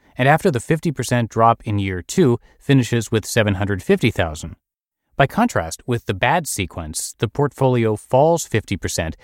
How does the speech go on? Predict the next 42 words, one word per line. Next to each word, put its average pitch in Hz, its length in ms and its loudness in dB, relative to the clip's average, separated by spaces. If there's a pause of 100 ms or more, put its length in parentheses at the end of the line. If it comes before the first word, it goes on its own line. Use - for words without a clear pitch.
(160)
to 104 100 -6
five 95 280 0
hundred 131 260 0
thousand. 87 380 -4 (300)
The 113 100 -2
five 143 220 4
hundred 135 240 2
thousand 113 300 2
dollar 104 240 2
withdrawal 104 440 2
completely 156 640 2
depletes 147 520 0
the 123 100 -2
portfolio 98 720 2
down 87 300 0
to - 120 -12
zero, 95 400 2 (360)
and 120 160 2
the 107 60 -6
subsequent 131 540 2
one 127 180 4
hundred 123 280 2
percent 101 300 -2
return 113 380 2
is 101 140 -4
now 104 160 0
irrelevant 107 600 2
because 113 480 -6
you 107 120 -4
can't - 300 -2
compound 120 540 0
an 92 80 -6
account 107 320 -4
balance 92 400 0
of 82 100 -10
zero," 110 380 0 (500)
end 117 180 4
quote. 80 300 -2 (920)
As 180 180 0
you 226 60 0
can 170 140 2
see, 82 280 -6